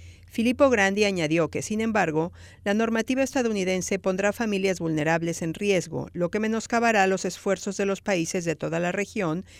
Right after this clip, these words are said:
para identificar las respuestas colectivas y coherentes que se necesitan. "Es una medida severa y no es la mejor manera de avanzar", aseguró. De acuerdo con el texto de la disposición,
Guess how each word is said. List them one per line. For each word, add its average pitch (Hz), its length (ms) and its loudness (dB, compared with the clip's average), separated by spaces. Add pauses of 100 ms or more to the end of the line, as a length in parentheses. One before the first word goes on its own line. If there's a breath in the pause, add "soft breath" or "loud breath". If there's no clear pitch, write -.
(160 loud breath)
para 233 160 4
identificar 240 680 2
las 196 140 2
respuestas 175 460 -4
colectivas 185 640 -2
y 175 40 -4
coherentes 147 460 -2
que - 80 -6
se 151 140 -6
necesitan. 147 720 -4 (240 soft breath)
"Es 240 220 2
una 285 180 4
medida 185 340 0
severa 185 520 2
y 202 140 -2
no 208 140 -2
es 208 140 -2
la 196 80 0
mejor 170 320 -4
manera 156 320 -2
de 151 60 -2
avanzar", 165 480 0
aseguró. 135 600 -6 (440 soft breath)
De 175 80 2
acuerdo 180 340 2
con 208 160 -4
el 202 140 -4
texto 196 320 -2
de 160 100 0
la 165 120 0
disposición, 196 840 -4